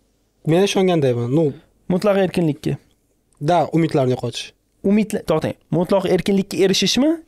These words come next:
Speaker 1: No, u shunaqa yo'l aytadi-ku. Mutlaq erkinlikka erishish. "Losing all hopes was freedom", deydi-ku.
Speaker 2: Oh, ha, endi bu Budda bilan ko'proq bog'liq narsa-da, budizm bilan. Ya'ni
Speaker 1: Istaklarda yo'q, lekin.
Speaker 2: Hmm?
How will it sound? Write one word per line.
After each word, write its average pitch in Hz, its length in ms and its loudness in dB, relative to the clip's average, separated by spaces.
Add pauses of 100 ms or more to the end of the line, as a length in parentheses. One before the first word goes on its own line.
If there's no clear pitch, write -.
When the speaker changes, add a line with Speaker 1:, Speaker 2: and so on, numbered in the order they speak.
(180)
Speaker 1:
No, - 180 2
u 185 180 0
shunaqa 220 320 2
yo'l 170 160 4
aytadi-ku. 156 360 0 (140)
Mutlaq 143 300 0
erkinlikka 139 320 -2
erishish. 131 400 -6
"Losing 160 440 2
all 151 180 2
hopes - 460 -2
was 135 200 -2
freedom", 123 320 0
deydi-ku. 120 360 -6 (200)
Speaker 2:
Oh, 135 600 2 (140)
ha, 143 220 0 (140)
endi 233 240 2
bu 311 80 4
Budda 247 400 2
bilan 233 180 2
ko'proq 175 300 2
bog'liq 120 280 0
narsa-da, 233 340 0 (160)
budizm 156 520 2
bilan. 120 260 -2 (300)
Ya'ni 151 640 2
Speaker 1:
Istaklarda 147 600 0
yo'q, 170 240 0
lekin. 127 180 -8
Speaker 2:
Hmm? 208 200 2